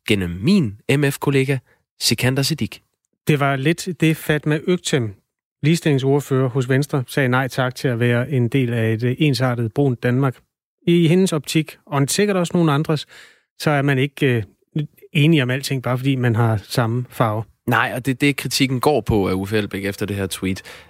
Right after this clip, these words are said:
Speaker 1: Øhm, at det faktisk er, er racistisk.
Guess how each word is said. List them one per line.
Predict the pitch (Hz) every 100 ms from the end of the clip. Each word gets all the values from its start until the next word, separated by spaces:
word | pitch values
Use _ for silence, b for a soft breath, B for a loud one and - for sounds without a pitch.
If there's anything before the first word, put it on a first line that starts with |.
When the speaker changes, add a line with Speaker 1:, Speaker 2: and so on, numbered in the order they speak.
| -
Speaker 1:
Øhm, | 104 101 98 95 92 85 85 82 80 - - -
at | 113
det | 113
faktisk | 95 107 139
er, | 117 95 -
er | 101 92
racistisk. | 98 - - - 95 -